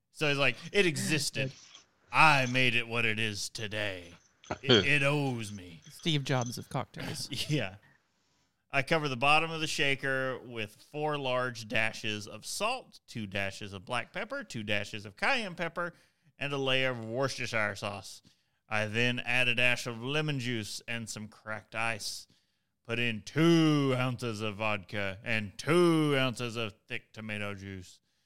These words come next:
Speaker 1: Shit, man, eh, they just made 'em strong <laughs> back then.
Speaker 2: <laughs>
Speaker 1: I'm not getting over this. Shake, strain, and pour. We serve a hundred to a hundred and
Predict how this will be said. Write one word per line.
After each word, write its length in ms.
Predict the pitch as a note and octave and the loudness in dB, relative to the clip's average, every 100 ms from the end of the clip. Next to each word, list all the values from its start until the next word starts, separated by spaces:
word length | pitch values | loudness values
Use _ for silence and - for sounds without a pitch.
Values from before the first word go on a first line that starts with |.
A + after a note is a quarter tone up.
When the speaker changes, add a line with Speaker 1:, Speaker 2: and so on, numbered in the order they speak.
| _ - | _ -10
Speaker 1:
Shit, 160 | - B2 _ G3 | -10 -12 _ -2
man, 280 | F#4 E3+ | 0 2
eh, 160 | C3+ F#3+ D#3+ | 0 -2 0
they 100 | A#3 | 0
just 160 | F4 | 0
made 140 | F3+ B2+ | 0 -2
'em 100 | F#2+ | 0
strong 840 | - - C3 B2+ G3 - F#3+ C#3+ | -2 -2 0 6 6 6 2 2
<laughs> 40 | - | 2
back 300 | D3+ A#2 - | 2 2 -4
then. 400 | D3 A2 G2 F3+ - | -2 -2 -4 -8 -6
Speaker 2:
<laughs> 580 | A#2+ D#3 D3+ C#3+ C#3+ - - D#3+ | 0 4 4 2 -2 -4 -4 -2
Speaker 1:
I'm 100 | C4 | 2
not 220 | A3+ D#3 | 2 4
getting 200 | D3 D#3 | 4 4
over 280 | C3+ G#3+ C#3+ | 2 0 -2
this. 360 | A2+ G#2 G#2+ - - _ _ _ C#3 - - | -4 -4 -6 -10 -20 _ _ _ -20 -20 -8
Shake, 540 | - - D#3 E3+ - | -4 4 4 4 -2
strain, 520 | - - C3 D3 D3 | -4 -2 -2 0 -2
and 180 | C#3+ B2+ | -4 -8
pour. 520 | - A#2+ A2+ G2+ F#2+ | -6 -4 -2 -4 -6
We 160 | G2 B2 | -8 -8
serve 460 | - C3 B2+ B2+ A2 | -6 -4 -2 -2 -4
a 180 | G#2+ | -10
hundred 640 | F#2+ C#3 D3+ C3+ C3+ C3 A#2+ | -4 -2 -2 -2 -6 -8 -10
to 200 | C3 A#2 | -6 -6
a 60 | G#2 | -6
hundred 520 | - C3+ C#3+ C3+ C3 | -4 -4 -2 -4 -4
and 220 | C3 | -4